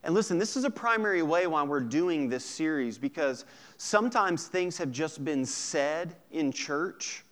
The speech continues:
and, and then we've taken them as gospel truth.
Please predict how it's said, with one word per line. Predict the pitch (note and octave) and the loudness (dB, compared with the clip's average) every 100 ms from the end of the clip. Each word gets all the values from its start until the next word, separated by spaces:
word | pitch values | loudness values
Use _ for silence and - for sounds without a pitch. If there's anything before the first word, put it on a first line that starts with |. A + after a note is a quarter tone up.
| _ _ _ - | _ _ _ -8
and, | - E3 D#3+ D#3 D3+ | -2 0 2 0 -2
and | D3+ D3+ | -2 0
then | D#3+ E3+ | 0 2
we've | D#3+ - | 0 0
taken | F3+ F3 E3+ | -2 -2 -2
them | D#3 D3+ | -2 -2
as | B2+ | -4
gospel | A2 C3 C#3+ - D3+ B2+ | 0 0 0 -2 -8 -8
truth. | - C#3+ C#3 E3 F3+ | -8 -6 -4 -4 -8